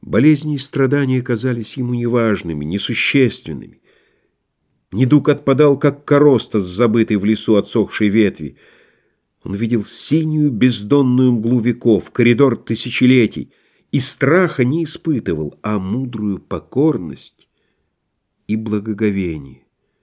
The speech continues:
Мир становился в душе,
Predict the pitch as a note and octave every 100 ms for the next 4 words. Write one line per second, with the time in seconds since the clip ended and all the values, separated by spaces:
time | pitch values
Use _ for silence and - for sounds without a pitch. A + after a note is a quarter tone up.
0 | _ _ _ _ _ _ _ _ _ _
1 | F#2 G2+ C3 A2+ - - F#2 F2 E2 F2
2 | D#2 - C#2 C#2 D#2 - C#3 C3+